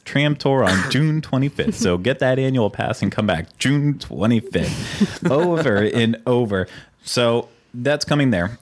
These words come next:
Speaker 1: It's going to be almost similar in a sense to Kong three sixty with that wraparound screen, except from what I understand, from what I've seen, is then there's gonna be Kuka arms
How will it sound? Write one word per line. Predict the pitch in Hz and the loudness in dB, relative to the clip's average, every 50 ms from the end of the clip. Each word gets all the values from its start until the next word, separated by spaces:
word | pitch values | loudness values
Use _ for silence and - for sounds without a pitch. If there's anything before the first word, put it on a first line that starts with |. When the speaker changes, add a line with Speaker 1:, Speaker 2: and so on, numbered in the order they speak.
| _ - | _ 0
Speaker 1:
It's | 113 107 104 107 - - | 0 0 0 0 -6 -2
going | - 113 110 113 113 113 113 | 0 2 2 2 2 2 0
to | - - 107 | 0 -2 -2
be | 98 107 104 104 104 104 107 - - - - | 0 0 2 2 2 0 0 -4 -6 -10 -4
almost | - 120 120 131 127 120 117 - | -2 0 2 2 2 0 -2 -2
similar | - 120 117 117 110 110 107 104 104 | -2 0 0 2 2 2 2 0 0
in | - - 101 101 | 0 0 -2 -2
a | 98 | -2
sense | - - 101 98 98 - - | -2 0 0 0 -2 -2 -4
to | - - | -8 -6
Kong | - - 104 101 98 95 | -2 0 2 2 2 0
three | - - 104 95 | -2 -2 -2 0
sixty | - - 90 87 - - - - 87 85 92 - - - - - - - | 0 0 -2 -2 -2 -4 -4 -2 0 0 0 -2 -4 -8 -8 -10 -12 -4
with | - 95 95 90 - - | 0 2 2 2 2 2
that | 95 90 90 90 90 - - - - - - - _ _ _ - - | 4 4 6 4 2 0 -2 -10 -16 -16 -16 -18 _ _ _ -16 -10
wraparound | 92 101 98 104 104 107 107 - - 113 107 104 104 101 101 101 101 101 101 104 - - - - | -6 -2 0 0 0 0 0 -2 0 0 0 2 2 2 2 2 2 2 2 0 -2 -4 -8 -6
screen, | - - - - - 110 107 104 101 101 98 95 98 110 - _ - - _ _ - - | -6 -6 -4 -2 0 0 2 2 2 2 0 0 -2 -4 -6 _ -20 -20 _ _ -4 -4
except | 110 107 - - 110 104 98 - - | -2 0 0 2 0 0 -2 -4 -10
from | - - 110 104 104 | -4 0 0 2 2
what | 107 104 | 2 2
I | 104 107 110 110 | 2 2 2 2
understand, | 110 107 107 104 - - - 98 92 92 92 87 | 2 2 2 0 -2 -2 -2 -2 0 0 0 -2
from | - - 95 92 | -2 -2 0 2
what | 92 90 82 | 2 0 0
I've | 82 101 - - | 0 -2 -2 -2
seen, | - - - 127 123 110 101 101 98 - - - - - _ - | -2 0 0 2 2 2 2 0 -2 -4 -8 -18 -20 -16 _ -4
is | 101 98 95 | -2 0 2
then | 101 98 95 | 2 2 2
there's | 98 98 95 90 - | 2 2 0 0 0
gonna | - 110 98 90 | 0 0 0 2
be | 85 95 87 | 0 -2 -2
Kuka | - - 123 113 - 110 | -2 -2 -2 0 0 0
arms | - - 95 90 92 92 92 - | 0 2 2 2 2 2 0 -2